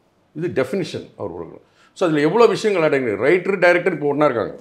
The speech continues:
ஒரு writer வேற, டைரக்டரா வேற இந்த காலகட்டங்கள் இருக்கு. இன்னும் இருக்காங்க. இந்த மலையாளத்துலலாம் போனீங்கன்னா ரைட்டர், writers, directors இருக்கிறாங்க. ஒரு ரைட்டரா என்ன feel பண்றாரு, ஒரு டைரக்டரா என்ன feel பண்றாருன்னு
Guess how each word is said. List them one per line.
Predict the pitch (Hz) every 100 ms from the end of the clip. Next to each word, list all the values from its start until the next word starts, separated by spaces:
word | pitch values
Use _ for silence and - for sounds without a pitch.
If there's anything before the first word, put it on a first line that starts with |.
| -
ஒரு | 135 127
writer | 127 202 214 202
வேற, | 139 127 135
டைரக்டரா | 123 147 147 143
வேற | 120 123
இந்த | 113 98
காலகட்டங்கள் | 95 98 92 85 85
இருக்கு. | 85 175 202
இன்னும் | 220 247 214
இருக்காங்க. | 170 175 160 95 - -
இந்த | - 113 101 98
மலையாளத்துலலாம் | 117 117 117 117
போனீங்கன்னா | 110 113 117
ரைட்டர், | 104 104 95 92
writers, | 107 110 104
directors | 92 92 90 95 80
இருக்கிறாங்க. | 76 67 _ _ _ _ _
ஒரு | - 131
ரைட்டரா | 120 185 196 214 226
என்ன | 175 175
feel | 151 143 131
பண்றாரு, | 127 180
ஒரு | 123
டைரக்டரா | 123 165 185 170 160
என்ன | 123 123 113
feel | - 104 101
பண்றாருன்னு | 92 98 98 104